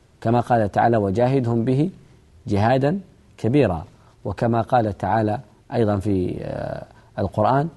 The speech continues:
قال: "وإذا ذكرت ربك في القرآن وحده ولوا على أدبارهم نفورا". ومن ذلك الجهاد أيضًا جهاد، آه، المنافقين، ويكون بالحجج، والحجة القوية التي تدحض ما عندهم:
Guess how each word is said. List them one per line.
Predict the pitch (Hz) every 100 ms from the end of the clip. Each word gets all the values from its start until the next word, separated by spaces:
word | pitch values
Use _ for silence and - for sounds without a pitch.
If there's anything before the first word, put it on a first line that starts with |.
| - -
قال: | 113
"وإذا | 110 117 104 101
ذكرت | 98 - 117 110
ربك | 131 123 117 110
في | 107
القرآن | 107 113 110 107
وحده | 101 98 110
ولوا | 123 160 101 95
على | 95 95
أدبارهم | 85 - 110 90 87 90 87 -
نفورا". | 98 85 117 76 - - - - -
ومن | 123
ذلك | 139 180 170 165
الجهاد | 127 131 135 127
أيضًا | 123 113 113 - - _ _ 113
جهاد، | 113 117 113 117 - 117
آه، | 110 110
المنافقين، | 107 101 95 90 95 135 113 127 - _ _ _
ويكون | 107 101 - 127 107
بالحجج، | 95 90 - 127 107 78 - _ _ _ _ _ _ _ -
والحجة | 104 98 95 98 - - 127 110 110
القوية | 98 92 101 117
التي | 101 104 107 101
تدحض | 131 127 117 104
ما | 104 104
عندهم: | 95 127 120